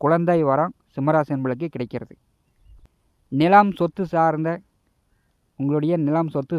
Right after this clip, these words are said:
சார்ந்த வில்லங்கம், சிக்கல் இருந்துச்சுன்னா அதிலிருந்து வெளிவரக்கூடிய வாய்ப்புகள் இந்த மாதம் உண்டு. விவசாயம், மண்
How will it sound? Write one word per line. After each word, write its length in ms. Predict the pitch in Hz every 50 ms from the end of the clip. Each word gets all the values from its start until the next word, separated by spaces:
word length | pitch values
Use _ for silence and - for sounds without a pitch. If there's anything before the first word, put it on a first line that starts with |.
| 143
சார்ந்த 320 | 147 143 139 135 127 135 156 180 214 _ _ _ _ _ _ _ _ _ _ _ -
வில்லங்கம், 600 | 127 143 147 175 - 190 175 170 165 175 180 165 147
சிக்கல் 260 | 147 143 - 175 160 151
இருந்துச்சுன்னா 340 | 139 135 127 131 131 156 175 185 185 _ _ _ _ _ _ _ -
அதிலிருந்து 440 | 131 135 143 147 151 156 170 170 156
வெளிவரக்கூடிய 520 | 143 151 165 160 147 139 127 - 135 139 160 151 131
வாய்ப்புகள் 500 | 127 139 143 131 - - 131 143 180 220 - _ _ - -
இந்த 120 | 135 127 127 127 131
மாதம் 280 | 135 143 147 147 139 123
உண்டு. 180 | 113 110 113 - _ _ _ _ _ _ - - - - - - -
விவசாயம், 640 | 131 147 180 208 196 - 208 190 190 190 190 190 185 165
மண் 160 | 165 180